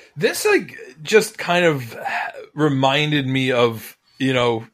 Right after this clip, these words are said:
while I'm not gonna say that I thought Dio, Dio, Dio when I heard it. It has kind of a, a rainbow or maybe, like, a,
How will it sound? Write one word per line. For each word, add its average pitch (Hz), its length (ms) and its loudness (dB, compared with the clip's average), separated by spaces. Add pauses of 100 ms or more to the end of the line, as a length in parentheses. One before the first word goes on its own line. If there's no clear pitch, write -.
(120)
while 139 320 6
I'm 139 80 6
not 143 220 0
gonna 139 160 -2
say 135 220 0
that 123 160 0 (480)
I 120 140 4
thought 127 400 -2 (1000)
Dio, 135 500 4
Dio, 127 300 0
Dio 127 380 2
when 117 160 -2
I 113 140 -2
heard 123 240 0
it. 113 160 0 (440)
It 139 200 2
has 156 460 2
kind 143 320 -2
of 131 160 0
a, 117 440 2 (840)
a 131 120 6
rainbow 127 800 6
or 120 520 4 (400)
maybe, 139 380 0
like, 135 240 4
a, 127 340 2